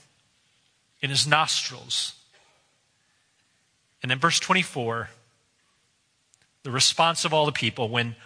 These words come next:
all the people saw it, they shouted and they fell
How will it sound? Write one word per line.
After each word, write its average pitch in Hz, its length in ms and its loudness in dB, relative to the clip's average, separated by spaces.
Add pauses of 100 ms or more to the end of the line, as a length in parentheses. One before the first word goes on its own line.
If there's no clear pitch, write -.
all 160 180 4
the 196 80 2
people 190 300 -2
saw 110 400 2
it, - 100 -6 (1300)
they 120 80 -8
shouted 120 500 2 (1400)
and 110 80 -6
they 104 60 -2
fell 123 600 0